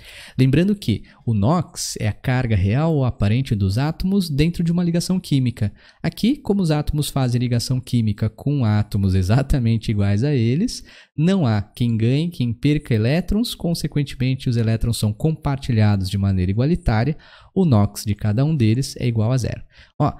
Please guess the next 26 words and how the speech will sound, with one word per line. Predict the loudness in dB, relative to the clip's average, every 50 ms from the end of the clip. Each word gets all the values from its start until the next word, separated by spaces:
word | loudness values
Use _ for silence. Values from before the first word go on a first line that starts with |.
| -12 -6 0
mais | 0 0 2
pra | 2 0 0
frente | 2 2 2 2 2 2 2
a | 0
gente | 0 0 0 0
vai | 0 2
determinar | 2 2 2 2 0 2 2 2 2 2
nox | 2 2 2 2 0 -2 -6 -6 -4
de | -2 -2
substâncias | -2 -4 -4 -4 -2 -2 -2 -2 -2 -4
compostas | -2 -2 -4 -4 -2 -2 -2 -2 -2 -2 -2 0 0
e | 0
também | 0 0 0 0 0 0 0
das | 0 0 0 0
reações | 0 0 -2 -2 -2 -2 0 -2 -2 -4
químicas | -4 -2 0 0 2 0 0 0 0 0 2
de | 2 2
oxirredução. | 0 0 0 0 0 0 0 -2 -2 -2 -2 -2 -2 -4 -8 -14 -20 -20 -20 -10 _
E | 0 0
a |
gente | 0 0 0 0
vai | 0 0 0 0 0
fazer | -2 -4 -4 -4 -2 -2 -2
a | -2
seguinte | -2 -2 -2 -2 -2 0 0
representação. | 0 2 2 2 2 2 2 2 0 0 -2 0 0 0 0 0